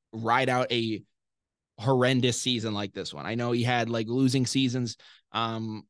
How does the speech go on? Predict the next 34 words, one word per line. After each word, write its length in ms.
you 80
know, 100
with 160
us 140
this 160
past 340
season 320
and 160
even 220
in 80
the 100
twenty 260
twenty 240
covid 360
year, 220
but, 280
um, 440
you 80
know, 120
like, 260
you 180
were, 100
like, 200
seven 340
and 100
nine, 500
you 100
were 80
a 60
couple 280
games 260
under 160
five 220
hundred. 380